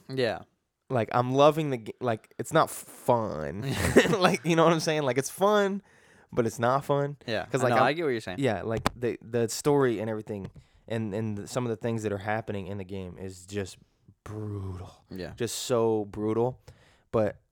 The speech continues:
Speaker 2: like, it's so good. Like, the story, there's a bunch of twists and turns that it takes that are unexpected, some expected, some unexpected, that just hit so hard. Um, the brutality of it is, is absolutely insane. And, yeah, I'm, <clears throat> I'm having a good time.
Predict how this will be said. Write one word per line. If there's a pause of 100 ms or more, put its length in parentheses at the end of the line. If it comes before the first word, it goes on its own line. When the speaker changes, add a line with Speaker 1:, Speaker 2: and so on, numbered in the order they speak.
(320)
Speaker 2:
like,
it's
so
good.
Like,
the
story,
there's
a
bunch
of
twists
and
turns
that
it
takes
that (120)
are
unexpected,
some
expected,
some
unexpected, (320)
that
just
hit
so
hard. (520)
Um, (640)
the
brutality
of
it
is,
is
absolutely
insane.
And,
yeah, (360)
I'm,
<clears throat>
I'm
having
a
good
time.